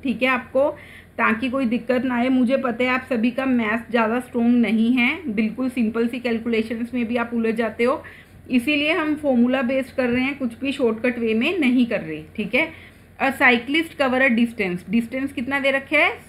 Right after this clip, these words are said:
सेवन फिफ्टी meter। Time कितना दे रखे है? two minute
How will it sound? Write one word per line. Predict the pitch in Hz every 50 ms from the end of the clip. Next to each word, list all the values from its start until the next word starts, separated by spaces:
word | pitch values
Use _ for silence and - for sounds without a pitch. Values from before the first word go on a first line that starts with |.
| - -
सेवन | 254 226 220 214 240 254 247
फिफ्टी | - 254 226 226 - - 277 294
meter। | 285 254 220 175 - 147 110 - - - - - - - - - - - - - - -
Time | 240 233 226 247 254
कितना | 262 240 254 269 285
दे | 277 285 277
रखे | 277 277 277 - 302
है? | 311 330 320 - - -
two | 294 294 294 311 339 339
minute | 339 311 277 240 233 247 285 359